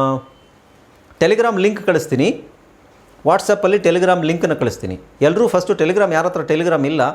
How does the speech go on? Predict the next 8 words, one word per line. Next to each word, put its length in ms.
ಅವ್ರು 180
Telegram-ನ 420
ಡೌನ್ಲೋಡ್ 480
ಮಾಡ್ಕೊಳ್ಳಿ, 380
Google 280
ಮೇ-, 320
Google, 340
ಆ, 160